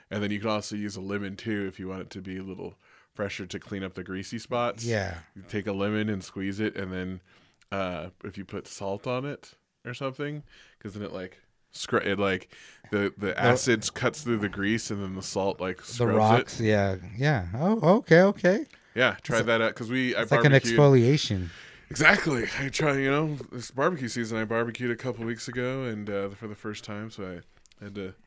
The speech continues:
Speaker 1: clean the grill from the winter usage
Speaker 2: Yeah.
Speaker 1: or non-usage.
Speaker 2: Yeah. And then, uh, but yeah, still looking at houses. You know, we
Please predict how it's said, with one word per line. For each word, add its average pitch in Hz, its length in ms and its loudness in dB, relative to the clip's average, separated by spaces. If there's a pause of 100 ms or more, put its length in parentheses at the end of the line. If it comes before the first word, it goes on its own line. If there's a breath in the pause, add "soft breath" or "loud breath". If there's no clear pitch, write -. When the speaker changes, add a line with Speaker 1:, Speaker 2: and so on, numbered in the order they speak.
(260)
Speaker 1:
clean 110 280 -8
the 107 80 -8
grill 107 320 -6
from 110 180 -12
the 104 80 -8
winter 107 500 -10
usage 113 480 -12
Speaker 2:
Yeah. 110 160 -8
Speaker 1:
or 104 100 -6
non-usage. 117 800 -12 (600 soft breath)
Speaker 2:
Yeah. 127 320 2 (420 soft breath)
And 113 140 -2
then, 123 260 10
uh, 117 320 10
but 117 140 2
yeah, 143 220 4
still 120 300 2
looking 117 260 4
at 98 120 0
houses. 127 640 -4
You 107 140 -4
know, 110 160 -2
we 107 320 2